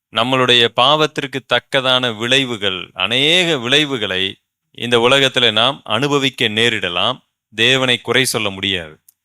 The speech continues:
தேவனை நாம புரிந்து கொள்ள வேண்டும். இந்த மாதிரி பல வகையான தண்டனைகள்,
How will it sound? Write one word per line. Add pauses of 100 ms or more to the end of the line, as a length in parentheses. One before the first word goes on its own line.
தேவனை
நாம
புரிந்து
கொள்ள
வேண்டும். (260)
இந்த
மாதிரி (120)
பல
வகையான
தண்டனைகள்,